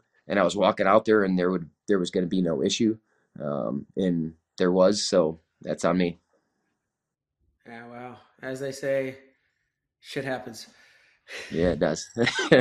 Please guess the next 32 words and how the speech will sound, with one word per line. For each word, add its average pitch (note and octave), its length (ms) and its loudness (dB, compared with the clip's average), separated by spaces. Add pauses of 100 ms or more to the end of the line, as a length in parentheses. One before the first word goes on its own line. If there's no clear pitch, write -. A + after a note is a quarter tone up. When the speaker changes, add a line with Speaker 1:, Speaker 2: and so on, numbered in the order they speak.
(1080)
Speaker 2:
All E3 160 4
right, D3+ 320 4
man. C#3 320 -2 (300)
Um, E3+ 760 4
well, F3+ 120 0
Doug, A#3 260 6
I B3 60 6
appreciate G#3+ 500 2
it. F#3+ 140 2
Those, G#3 240 2
that's G3 240 -2
really G3+ 160 2
kind E3+ 340 -4
of D3+ 160 -10
most D#3+ 220 -4
of D3 60 -8
the - 20 -10
things D#3+ 180 -4
I D3 60 0
wanted C#3+ 200 -4
to B2 100 -10
cover. C3+ 580 -4
Um, C3+ 340 -2 (340)
I, D#3 100 0
I, E3+ 220 0
I, D#3 340 -2
I E3 120 2
appreciate F3 560 -2
you F3 160 -2
kinda E3 320 0
going D#3 320 -4
through D#3+ 400 -4